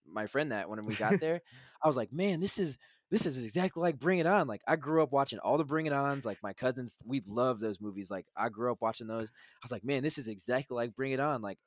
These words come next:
Speaker 1: I am in the place where I should be." Like, I, I
Speaker 2: Uh-huh.
Speaker 1: felt in my heart that I belonged in this crowd. And
Speaker 2: Dude, that's so sick. That's so sick.
Speaker 1: like, it
Speaker 2: That's
Speaker 1: was
Speaker 2: amazing to hear.
Speaker 1: crazy.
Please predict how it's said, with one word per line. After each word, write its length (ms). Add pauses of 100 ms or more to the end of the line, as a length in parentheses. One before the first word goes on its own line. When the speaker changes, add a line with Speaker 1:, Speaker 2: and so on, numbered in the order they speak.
(140)
Speaker 1:
I 440
am 220
in 120
the 100
place 420
where 340 (380)
I 200
should 340
be." 200 (320)
Like, 160 (120)
I, 200 (200)
I 220
Speaker 2:
Uh-huh. 260 (160)
Speaker 1:
felt 260
in 100
my 140
heart 340
that 160
I 120
belonged 600 (640)
in 160
this 180
crowd. 320 (1120)
And 600
Speaker 2:
Dude, 220
that's 240
so 380
sick. 400
That's 300
so 140
sick. 240
Speaker 1:
like, 100
it 100
Speaker 2:
That's 160
Speaker 1:
was 80
Speaker 2:
amazing 260
to 60
hear. 220
Speaker 1:
crazy. 160